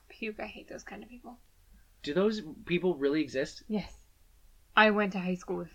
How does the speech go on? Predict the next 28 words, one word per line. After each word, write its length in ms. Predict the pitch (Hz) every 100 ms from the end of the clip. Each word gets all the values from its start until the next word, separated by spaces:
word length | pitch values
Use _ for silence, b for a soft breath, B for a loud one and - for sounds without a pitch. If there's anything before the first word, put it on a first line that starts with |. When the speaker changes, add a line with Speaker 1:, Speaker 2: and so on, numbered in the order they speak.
| -
Speaker 1:
forty-six 580 | 180 175 175 - 180 -
of 80 | -
them. 220 | - -
Speaker 2:
Yeah, 220 | 180 220 -
but, 200 | 139 131
like, 300 | 143 - -
at 220 | 131 -
twenty-eight, 560 | - 147 165 170 139 160
you 100 | 151
think 260 | 151 143
they'll 120 | 147 135
be 260 | 135 127 139
entertaining 580 | 147 143 139 139 143
their, 220 | 135 127 139
be 100 | 143
like, 220 | 160 156
"Tell 240 | - 196 220
us 140 | 214
more 300 | 165 190 202
about 260 | 170 160 156
your 140 | 156
three-point 320 | - 175 359
Speaker 1:
No, 60 | 359
they 100 | 294
don't 120 | 294 269
Speaker 2:
shot." 120 | -
Speaker 1:
have 260 | 262 254
to 340 | - 226 208